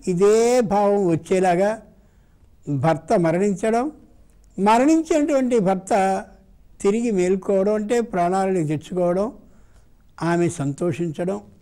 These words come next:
ఇలాగే కనిపిస్తూ ఉంటుంది. అంటే భర్త లేనటువంటి జీవితం ఎంత కష్టమో,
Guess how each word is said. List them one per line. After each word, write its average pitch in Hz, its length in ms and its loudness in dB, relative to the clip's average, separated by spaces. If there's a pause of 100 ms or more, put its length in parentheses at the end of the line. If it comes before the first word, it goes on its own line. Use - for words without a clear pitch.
(120)
ఇలాగే 165 380 -2
కనిపిస్తూ 147 540 -8
ఉంటుంది. 139 340 -12 (1400)
అంటే 143 520 -4 (720)
భర్త 180 680 -2
లేనటువంటి 240 800 2
జీవితం 208 560 0
ఎంత 185 380 0
కష్టమో, 185 840 -4